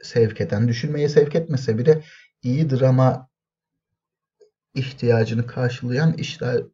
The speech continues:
olduğunu da bana göstermiş oldu. Böyleyken böyle. Çok uzatmayacağım. Ee, sevdim yani diziyi. Ee, umarım yani bakalım benzer bir proje olursa bu ekipten çıkan şeye şans vereceğim.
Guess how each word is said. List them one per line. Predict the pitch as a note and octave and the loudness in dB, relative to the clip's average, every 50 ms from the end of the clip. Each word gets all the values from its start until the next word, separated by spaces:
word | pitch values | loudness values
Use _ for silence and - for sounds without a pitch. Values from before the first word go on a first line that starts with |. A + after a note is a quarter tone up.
| _ _ - | _ _ -20
olduğunu | - - - A#2 G#2+ G#2+ A2+ A2+ C#3 D#3+ | -10 -2 0 0 0 2 2 2 4 4
da | C#3+ | 4
bana | B2 A#2+ C3 | 4 4 2
göstermiş | C3 B2 A#2 A2 - - B2 A2 A2 A2+ A2+ - - - | 2 2 2 0 0 0 2 2 4 4 2 0 -2 -4
oldu. | - - - - - E3 - - - _ _ _ _ _ _ _ _ _ _ _ _ _ - - _ _ - _ - | -6 -6 -4 -2 -4 -4 -4 -6 -16 _ _ _ _ _ _ _ _ _ _ _ _ _ -20 -20 _ _ -20 _ -2
Böyleyken | C3 D3 E3 E3 E3+ E3+ - F#3+ F#3+ G3+ F3+ | 4 4 6 6 4 2 0 2 2 4 6
böyle. | E3+ C#3+ - - - - - - - | 6 6 4 4 -2 -8 -10 -14 -12
Çok | - D3 B2+ - | -10 -8 -8 -6
uzatmayacağım. | B2+ D3+ C#3+ C#3+ C#3+ - G#2 G2+ F#2+ - B2+ B2 E3+ - - - - - - - - - - - _ _ - | -2 -2 -2 -2 -2 -2 -2 -2 -2 -2 -2 -4 -4 -4 -8 -14 -20 -20 -20 -18 -18 -18 -18 -20 _ _ -6
Ee, | A#2+ A#2 A#2 A#2+ A#2+ A#2 A#2 A#2 A#2 | -2 -2 0 2 2 2 0 0 2
sevdim | - G#3 G3 F3+ E3+ E3 C#3+ | 4 4 4 4 4 2 0
yani | G2+ - - - - - - - | 0 0 -2 -6 -10 -12 -14 -18
diziyi. | - - - - E3 - _ _ _ _ _ _ _ _ _ _ - - - - - _ _ _ _ - C#3+ | -20 -18 -18 -18 -20 -20 _ _ _ _ _ _ _ _ _ _ -20 -20 -20 -20 -20 _ _ _ _ -8 -4
Ee, | A2+ A2 A2 A2 A2 A2 A2 - - _ _ _ _ | -2 0 0 0 0 -2 -2 -4 -8 _ _ _ _
umarım | - F3 E3 C#3+ A#2+ A2+ A#2+ D3 D3+ D#3 D#3 - - - - | -2 2 4 6 6 6 6 8 8 6 6 4 2 -4 -4
yani | - A2+ A2 A2+ A#2 - - | -2 0 2 2 2 0 0
bakalım | D3 D#3+ - C#3+ A#2 A#2 B2 | 0 2 2 4 4 6 6
benzer | C3+ C#3 C#3 C#3 D3+ D3 C#3 C3+ | 6 6 6 4 2 2 2 0
bir | C3 C3+ | -2 -2
proje | - C#3 C#3 C#3 C#3 C#3+ | 2 4 4 6 6 6
olursa | C#3 C3+ B2 A#2 A2 - D3 C#3+ C3+ | 4 4 4 4 2 0 0 2 2
bu | C3 A2+ | 2 2
ekipten | A2+ - - - C3 B2+ | 0 -4 -2 0 0 0
çıkan | C3 - - - A2+ A2+ | 0 0 -2 -2 -2 -2
şeye | G#2 - - - C#3 D#3 D#3+ - - - | -2 -2 0 0 2 2 0 -2 -4 -8
şans | - - C3+ B2+ C3 C3 - - | -6 -2 0 0 0 0 0 0
vereceğim. | A#2 G#2+ G#2 G#2+ - - - | 0 0 0 0 -4 -8 -10